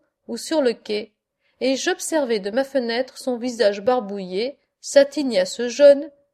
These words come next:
sa culotte sans fond et ses savates qui traînaient dans les ruisseaux. J'aurais bien voulu, moi aussi, marcher en liberté dans les ruisseaux.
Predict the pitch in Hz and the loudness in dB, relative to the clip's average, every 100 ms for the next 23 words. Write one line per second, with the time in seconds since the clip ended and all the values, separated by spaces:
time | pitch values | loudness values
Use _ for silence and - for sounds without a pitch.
0 | _ - - 311 302 269 220 - 277 254 | _ -10 -2 0 0 2 2 4 0 2
1 | - 349 311 - 269 247 190 226 277 - | -4 -4 -4 -4 -2 0 2 0 0 -10
2 | 254 - 226 240 220 214 208 202 - 165 | -10 -8 -6 -6 -6 -8 -10 -12 -12 -12
3 | - _ _ _ _ _ _ _ _ _ | -12 _ _ _ _ _ _ _ _ _
4 | _ _ _ - 240 302 311 247 359 320 | _ _ _ -6 0 2 2 0 -2 -2
5 | 262 247 247 202 214 214 - - 240 254 | -4 -2 -4 -2 -2 -4 -8 -10 -8 -8
6 | 196 190 - 233 208 196 175 - 226 185 | -6 -8 -6 -8 -6 -4 -6 -4 -4 -4
7 | 185 185 180 - 156 - | -4 -6 -10 -10 -10 -10